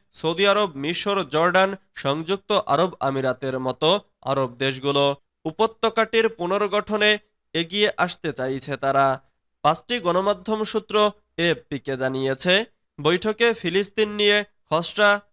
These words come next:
নানা প্রস্তাব আলোচনা হতে পারে। এ প্রস্তাবের মধ্যে রয়েছে উপসাগরীয় দেশগুলোর নেতৃত্বে ফিলিস্তিন পুনর্গঠন তহবিল গঠন।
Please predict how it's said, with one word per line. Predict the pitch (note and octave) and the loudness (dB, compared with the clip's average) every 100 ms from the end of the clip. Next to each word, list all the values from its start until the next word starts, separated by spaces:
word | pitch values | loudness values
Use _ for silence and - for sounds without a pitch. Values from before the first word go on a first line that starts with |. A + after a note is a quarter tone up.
| _ _ | _ _
নানা | C#3 D3 G3 | -2 0 0
প্রস্তাব | G3 G#3 - A3 F#3 - | 0 -4 0 0 0 0
আলোচনা | C#3+ E3 C3+ B2+ | 0 0 -2 -4
হতে | C3 C3 | -6 -8
পারে। | C3 C#3 C#3+ C#3 - _ _ _ | 0 2 2 0 -4 _ _ _
এ | - | -4
প্রস্তাবের | E3+ F#3+ - - C3+ C3+ | -2 -2 -2 -2 0 0
মধ্যে | C3 C#3 C3 D3+ | -2 -4 -2 0
রয়েছে | C#3 C3+ D3 E3+ G#3+ _ - | 2 0 2 2 0 _ -8
উপসাগরীয় | D#3+ G#3+ G#3+ A3 G#3+ A3+ A3 | -2 -2 0 0 0 2 0
দেশগুলোর | C#3+ F3 F#3 G3+ G#3+ F3+ | 2 -2 0 0 0 0
নেতৃত্বে | C#3 D3+ - G3+ G3 - G3+ G3+ _ _ _ - | -2 -4 0 -2 0 2 2 2 _ _ _ -2
ফিলিস্তিন | E3+ F3+ F#3+ A#3 A#3 | 4 4 4 0 -2
পুনর্গঠন | F3+ F#3 G#3 G3+ G#3 G#3+ G3+ | -2 0 2 2 0 -2 -4
তহবিল | - D3+ D#3 C3 C3 | -2 -2 -2 -4 -4
গঠন। | C3 C3 D3+ C#3 C3+ | -4 -4 0 0 0